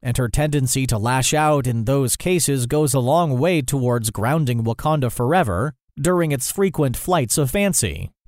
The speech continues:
It's a sharp about-face, but Wright's emotional availability and intensity carry Shuri through that fraught grieving process.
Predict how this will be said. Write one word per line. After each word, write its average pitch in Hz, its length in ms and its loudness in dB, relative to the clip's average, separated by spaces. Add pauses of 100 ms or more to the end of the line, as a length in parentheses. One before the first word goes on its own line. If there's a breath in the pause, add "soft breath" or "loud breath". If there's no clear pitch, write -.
It's 185 120 0
a 202 60 2
sharp 240 320 2
about-face, 170 1000 2
but 143 160 -2
Wright's 175 320 0
emotional 160 500 2
availability 139 760 2
and 127 120 0
intensity 131 680 0
carry 214 340 2
Shuri 175 460 2
through 180 400 0
that 120 200 0
fraught 156 400 -2
grieving 127 460 0
process. 117 760 0